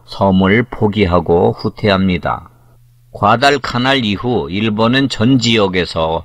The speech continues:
공세가 아닌 수세로 바뀌고 결국 천구백사십오 년 팔월 십오 일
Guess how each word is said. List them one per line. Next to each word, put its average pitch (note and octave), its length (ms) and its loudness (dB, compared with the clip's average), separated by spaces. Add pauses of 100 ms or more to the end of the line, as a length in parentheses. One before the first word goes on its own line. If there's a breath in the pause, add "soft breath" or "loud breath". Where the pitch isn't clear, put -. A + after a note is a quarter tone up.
(120)
공세가 G#2+ 640 2
아닌 G2+ 280 -2
수세로 A#2+ 520 -2
바뀌고 F#2+ 800 -4 (100)
결국 F#2 440 2
천구백사십오 G#2+ 1120 0
년 G2 260 0
팔월 A2+ 380 -2
십오 G2 320 -2
일 F2+ 320 0